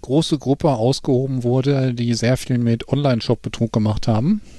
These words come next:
Also dieses, ähm, dass die sagen, dass Pakete nicht angekommen sind, dann heutzutage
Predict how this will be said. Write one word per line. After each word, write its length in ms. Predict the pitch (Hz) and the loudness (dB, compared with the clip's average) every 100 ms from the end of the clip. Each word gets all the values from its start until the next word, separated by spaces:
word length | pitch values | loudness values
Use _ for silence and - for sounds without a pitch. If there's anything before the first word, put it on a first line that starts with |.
| - - _ _ _ _ _ _ _ _ _ - | -20 -20 _ _ _ _ _ _ _ _ _ -6
Also 380 | 127 110 110 107 | 0 0 0 -2
dieses, 640 | 117 110 117 113 110 - | 0 0 2 0 0 -2
ähm, 580 | 117 110 107 104 107 104 - - - _ _ _ - - - - | 0 2 0 0 -2 -4 -10 -20 -20 _ _ _ -20 -18 -10 0
dass 160 | 113 | 0
die 140 | - 113 | 0 0
sagen, 280 | 117 127 | 0 0
dass 140 | 117 - | -2 -2
Pakete 380 | 117 107 120 110 | -2 0 -2 -2
nicht 180 | 104 | -2
angekommen 540 | 131 160 147 151 143 143 | 0 0 2 0 0 0
sind, 560 | 131 135 131 143 - - - | 0 0 0 -4 -10 -14 -8
dann 460 | - 104 104 101 107 - - | -2 0 0 -2 -2 -6 0
heutzutage 800 | 113 - 104 104 110 107 107 | 0 0 -2 2 2 2 2